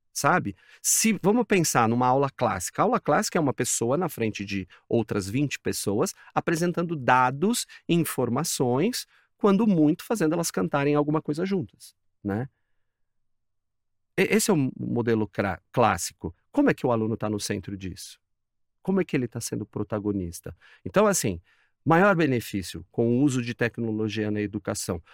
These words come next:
Você desloca o processo de ensino,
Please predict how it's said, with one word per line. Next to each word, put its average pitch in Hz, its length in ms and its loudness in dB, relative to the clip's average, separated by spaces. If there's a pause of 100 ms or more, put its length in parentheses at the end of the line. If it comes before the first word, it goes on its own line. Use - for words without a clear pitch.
(180)
Você 101 340 -2
desloca 98 680 -2
o 196 60 0
processo 156 800 -4 (360)
de 101 260 -6 (340)
ensino, 120 960 2